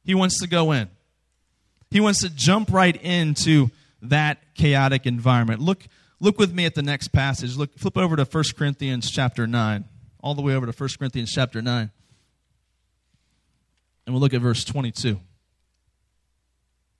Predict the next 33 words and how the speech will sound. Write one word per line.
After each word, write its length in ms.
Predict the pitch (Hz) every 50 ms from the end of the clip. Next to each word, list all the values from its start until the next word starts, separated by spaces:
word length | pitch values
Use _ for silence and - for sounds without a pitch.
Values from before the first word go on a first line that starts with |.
| _ _ _ _ _ _ _ _ _ _ _ _ _ _ _ -
And 100 | 139 156
I 40 | 170
want 140 | 185 196
you 80 | 196 190
to 60 | 170
see 160 | - - 165
a 60 | 143 120
theme 320 | 123 - 165 151 147 147
here 140 | 139 139 127
in 60 | 123
these 180 | 123 117 110 117
verses. 360 | 120 135 135 - - 113 110
We 80 | 120
go 140 | 117 131 127
through 160 | 117 - 127
each 120 | 123 120 -
one 120 | 120 120
of 60 | 117
them. 140 | 107 110 107 _ _ _ - _ _ _ - _ _ _ _ _
First 220 | - 202 196 -
Corinthians 320 | - 196 180 165 180 160 -
chapter 260 | 180 170 151 - 151
nine, 220 | 151 156 165 165
verse 160 | 151 151 139 -
twenty-two. 480 | - 170 160 156 147 - 175 196 214 - _ _ _ _ _ _ _ _ _ _ _ _ _ _ _ _ _ _ _ _ _ _ _ _ _ _ _ _ _ _ _ _ _ _ _ _ _ _ _ -
Paul 200 | - 196 202 175
says, 260 | - 214 196 175 -
"To 120 | - -
the 120 | 185 175 165
weak 300 | 165 196 226 233 - -
I 140 | - 170 180
became 480 | 180 170 - - - 175 170 156 147
weak, 340 | 139 143 135 117 - - -